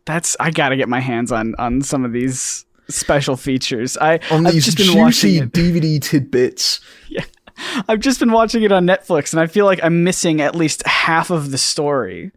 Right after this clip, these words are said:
Speaker 1: Like, just half of the story of this film.
Speaker 2: Physical media rules!
Speaker 1: <laughs>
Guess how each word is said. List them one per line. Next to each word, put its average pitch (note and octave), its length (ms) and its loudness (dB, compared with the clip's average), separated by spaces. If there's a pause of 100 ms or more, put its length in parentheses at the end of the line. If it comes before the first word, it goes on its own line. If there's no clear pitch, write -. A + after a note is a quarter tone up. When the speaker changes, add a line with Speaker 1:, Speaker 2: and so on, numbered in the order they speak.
Speaker 1:
Like, C#3 240 -4
just D#3 160 -8
half - 280 -4
of D#3 120 -6
the D3 80 -6
story D#3 500 0
of B2+ 140 -4
this A#2+ 200 -6
film. - 540 -10 (240)
Speaker 2:
Physical C4 720 0
media B3 480 2
rules! A#3+ 1080 2
Speaker 1:
<laughs> - 360 -4